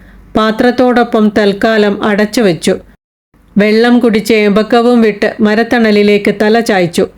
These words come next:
സത്യത്തിൽ അവന്റെ വീടിനു മുന്നിലും ഈ മരമുണ്ട്,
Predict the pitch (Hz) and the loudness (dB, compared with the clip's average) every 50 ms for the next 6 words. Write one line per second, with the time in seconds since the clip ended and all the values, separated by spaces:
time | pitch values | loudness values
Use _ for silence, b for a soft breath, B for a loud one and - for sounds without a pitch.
0 | b b b b b b b b - - 277 269 277 - 294 285 - 294 277 269 | b b b b b b b b -2 0 0 0 0 -2 -2 -2 0 0 0 0
1 | - - - 247 240 254 294 285 277 302 262 233 226 220 220 202 240 240 262 247 | -2 -2 -2 0 0 2 2 2 2 2 2 2 2 2 2 2 2 2 2 4
2 | 240 240 233 233 233 220 226 220 233 - 262 240 254 262 262 233 220 202 202 220 | 4 4 4 2 2 2 2 0 0 2 2 2 4 4 4 2 2 2 2 2
3 | 220 220 196 190 185 190 - - | 2 2 2 2 2 0 -2 -4